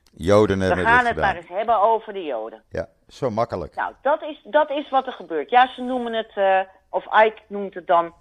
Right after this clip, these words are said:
Speaker 2: Rothschild-zionisten.
Speaker 1: Ja, ja.
Speaker 2: Eh, wat, eh, gewoon Joden inhoudt. Ja, oh ja, dus Joden zijn zelf ook slachtoffer. Nou, flikker toch op, joh.
Speaker 1: <laughs>
Speaker 2: Weet je?
Speaker 1: Het is niet te
Speaker 2: Eh,
Speaker 1: geloven.
Speaker 2: niet te geloven.
Speaker 1: Niet
Speaker 2: De
Speaker 1: te
Speaker 2: echte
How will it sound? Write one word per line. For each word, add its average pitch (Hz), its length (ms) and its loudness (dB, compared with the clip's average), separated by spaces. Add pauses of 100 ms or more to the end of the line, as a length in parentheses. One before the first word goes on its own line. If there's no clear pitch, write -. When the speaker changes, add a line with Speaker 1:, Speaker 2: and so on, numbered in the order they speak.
(280)
Speaker 2:
Rothschild-zionisten. 139 1400 -4 (180)
Speaker 1:
Ja, 92 200 0
ja. 65 220 -4 (180)
Speaker 2:
Eh, 165 800 2
wat, 214 220 4
eh, 208 160 -6
gewoon 214 540 4
Joden 165 460 -2
inhoudt. 113 500 -12
Ja, 202 500 8
oh 220 80 2
ja, 185 160 -2
dus 190 220 -16
Joden 214 400 -2
zijn 185 200 -10
zelf 208 280 -8
ook 165 220 -6
slachtoffer. 127 640 -8
Nou, 151 180 -6
flikker 175 260 -14
toch - 140 -20
op, 156 180 -6
joh. 165 160 -6 (540)
Speaker 1:
<laughs> - 440 -10
Speaker 2:
Weet 175 240 0
je? 240 160 -6 (500)
Speaker 1:
Het - 180 -16
is - 80 -8
niet 131 260 -4
te 220 100 2
Speaker 2:
Eh, 226 80 6
Speaker 1:
geloven. 85 200 2
Speaker 2:
niet 85 100 0
te - 60 2
geloven. 151 540 4
Speaker 1:
Niet 113 240 -2
Speaker 2:
De - 80 2
Speaker 1:
te 104 60 4
Speaker 2:
echte 254 60 4